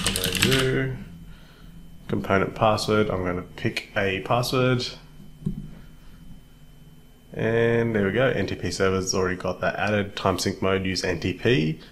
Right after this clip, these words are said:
Up to you, but typically I would always go with N T P anyway. Cluster vip. Let me quickly put all these details in and we'll go through it together.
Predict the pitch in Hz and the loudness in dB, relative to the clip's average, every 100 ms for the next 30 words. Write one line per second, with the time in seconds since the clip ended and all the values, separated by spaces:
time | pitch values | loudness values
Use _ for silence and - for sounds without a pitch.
0 | - 104 - 101 104 107 104 98 - - | 2 4 4 6 8 6 6 4 4 -2
1 | 101 92 101 95 87 87 87 87 90 90 | 0 0 2 4 4 4 2 2 4 4
2 | 90 90 107 - 92 78 104 101 107 143 | 4 0 -2 -2 -2 0 0 2 4 2
3 | 202 - - - - - - - - - | -2 -10 -18 -20 -20 -20 -20 -20 -20 -20
4 | - - - 123 113 - 110 135 - - | -20 -20 0 6 6 6 4 4 2 -10
5 | - - - - - - - - - 120 | -16 -20 -20 -20 -20 -20 -20 -14 2 8
6 | 127 143 131 107 101 - - 101 95 90 | 8 8 6 6 4 0 6 6 8 6
7 | 95 95 92 92 87 90 87 - - - | 4 6 4 4 2 0 -2 -6 -8 -6
8 | 87 | -6